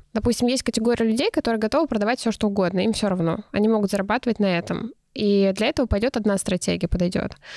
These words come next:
А второе, вторая категория людей, это которые про-, хотят продавать что-то, вот, что им нравится. Вот, они не будут продавать, я, например, не буду продавать все подряд. Я уважаю любой бизнес, и я считаю, что это офигенно, это нормально. Я вижу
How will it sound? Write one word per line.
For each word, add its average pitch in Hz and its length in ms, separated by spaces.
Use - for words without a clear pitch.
А 196 260
второе, 254 680
вторая 269 240
категория 240 360
людей, 214 200
это - 100
которые 220 220
про-, 208 120
хотят 214 280
продавать 214 360
что-то, 302 360
вот, 214 140
что - 200
им 208 220
нравится. 190 640
Вот, 190 260
они 190 140
не 214 80
будут 220 220
продавать, 202 380
я, 262 80
например, 277 240
не 214 80
буду 202 220
продавать 190 320
все - 180
подряд. 180 420
Я 202 280
уважаю 226 420
любой 202 260
бизнес, 277 540
и 214 80
я 208 180
считаю, 202 180
что 214 140
это 202 160
офигенно, 196 520
это 185 120
нормально. 208 360
Я 196 120
вижу 202 260